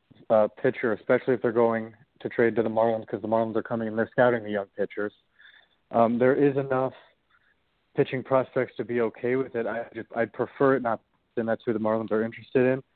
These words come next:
But I think that eventually they will end up giving one up because they're,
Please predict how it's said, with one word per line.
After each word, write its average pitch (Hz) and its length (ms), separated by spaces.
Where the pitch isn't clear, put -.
But 127 200
I 120 220
think 156 200
that 147 120
eventually 127 480
they 113 140
will 123 420
end 117 180
up 117 200
giving 104 240
one 104 200
up 107 200
because 104 240
they're, 104 160